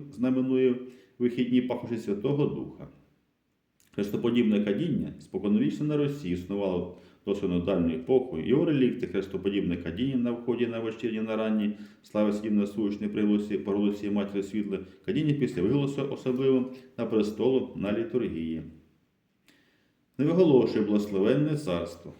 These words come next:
Виголос благословенне царство засвідчений найдавнішим євхологієм, насамперед Барберіння,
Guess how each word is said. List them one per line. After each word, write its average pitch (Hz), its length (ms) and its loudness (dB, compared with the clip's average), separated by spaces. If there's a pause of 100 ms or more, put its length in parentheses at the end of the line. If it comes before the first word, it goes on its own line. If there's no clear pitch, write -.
Виголос 120 280 2
благословенне 101 580 0
царство 131 400 0
засвідчений 139 560 -2
найдавнішим 131 640 2
євхологієм, 95 960 -2
насамперед 101 840 -2 (260)
Барберіння, 101 640 0